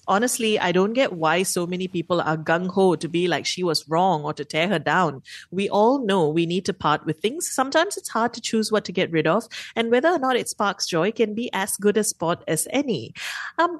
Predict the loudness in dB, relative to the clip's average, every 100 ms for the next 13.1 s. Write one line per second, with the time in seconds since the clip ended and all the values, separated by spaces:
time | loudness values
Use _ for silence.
0 | -4 -4 2 2 2 2 2 4 2 6
1 | 4 4 2 -2 -8 -2 2 4 4 4
2 | 0 4 4 4 4 -2 0 0 2 2
3 | 2 -2 0 -2 -2 -8 -10 -18 -18 -16
4 | -2 -2 0 -2 -2 0 0 2 2 2
5 | 2 -2 0 -2 -4 _ -6 -4 -6 -4
6 | 0 2 4 4 2 2 0 0 -2 0
7 | 0 -2 -2 0 -2 0 -4 -2 -4 0
8 | 2 2 -2 -4 -2 -4 2 0 0 -6
9 | -16 -4 0 2 2 0 0 0 2 0
10 | 2 0 2 2 2 0 0 -2 0 2
11 | 2 2 0 0 0 0 -2 -6 -6 -4
12 | -2 -4 -4 -4 -2 0 2 0 -2 -8
13 | -14